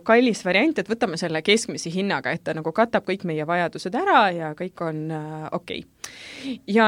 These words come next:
nüüd siis kaks pool aastat hiljem ma hakkan, äh, kuulma sellist juttu, et kuule, teil tuli ju hiljuti uus masin välja.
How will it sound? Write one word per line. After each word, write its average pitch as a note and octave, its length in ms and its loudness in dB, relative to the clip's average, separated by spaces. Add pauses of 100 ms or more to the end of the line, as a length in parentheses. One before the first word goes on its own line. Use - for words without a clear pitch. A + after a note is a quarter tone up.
nüüd G#4 240 4
siis B3+ 160 -2
kaks C4 200 -2
pool G#3+ 200 2
aastat G3+ 400 2
hiljem E4+ 320 4
ma G#3+ 60 2 (100)
hakkan, G#3 460 -2
äh, F3+ 680 -2 (800)
kuulma F3+ 640 4
sellist F3 440 -6
juttu, F#3 420 -4 (200)
et F#3 260 -8
kuule, A#3+ 320 6
teil E4+ 280 4 (120)
tuli B3 260 2
ju F3 120 4
hiljuti A3 460 2
uus A3+ 180 0
masin G3 360 0
välja. D3+ 360 0